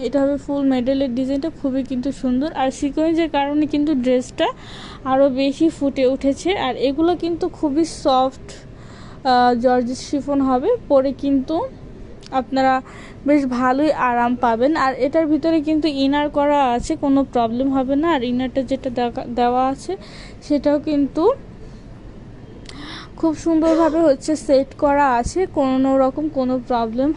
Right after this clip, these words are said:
হবে না। আর ভিতরের ফিনিশিংটাও আমি একটু আপনাদেরকে দেখিয়ে দেব। এই যে এটা হবে ভিতরের ফিনিশিংটা খুব সুন্দর করে কিন্তু এখানে ওভারলক করা আছে।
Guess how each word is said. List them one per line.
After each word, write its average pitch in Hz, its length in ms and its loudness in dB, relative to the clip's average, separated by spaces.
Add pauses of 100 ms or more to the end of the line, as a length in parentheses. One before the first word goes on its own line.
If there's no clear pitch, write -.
হবে 240 260 2
না। 262 220 2
আর 269 140 2
ভিতরের 262 400 2
ফিনিশিংটাও 285 680 0
আমি 254 220 2
একটু 247 220 -4
আপনাদেরকে 233 540 -2
দেখিয়ে 233 500 -2
দেব। 240 280 -2 (800)
এই 240 160 2
যে 247 140 2
এটা 240 220 0
হবে 277 500 2 (280)
ভিতরের 262 500 2
ফিনিশিংটা 269 640 -2
খুব 320 180 -4
সুন্দর 294 340 0
করে 302 220 -2
কিন্তু 311 240 -2
এখানে 285 280 0
ওভারলক 247 520 0
করা 220 320 0
আছে। 208 280 -2